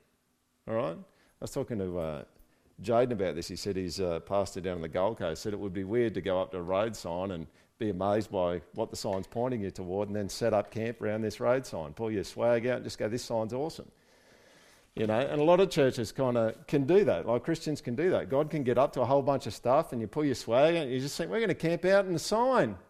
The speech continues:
It's like, no, the sign points you to Jesus. You gotta stay anchored in Jesus. It's all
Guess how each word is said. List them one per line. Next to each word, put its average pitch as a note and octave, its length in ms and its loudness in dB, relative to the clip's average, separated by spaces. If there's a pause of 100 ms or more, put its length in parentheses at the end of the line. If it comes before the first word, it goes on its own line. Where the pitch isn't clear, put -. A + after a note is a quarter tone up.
It's - 180 -6
like, F#3+ 180 6
no, G#3+ 200 4
the F3+ 100 4
sign G3+ 360 4
points G3 280 0
you E3+ 80 2
to D3 100 2
Jesus. D#3 720 2 (580)
You B2+ 80 -6
gotta F3 240 6
stay F3 320 6
anchored E3 380 4
in C#3+ 160 4
Jesus. C#3+ 400 4
It's A#2 140 -4
all F3 440 4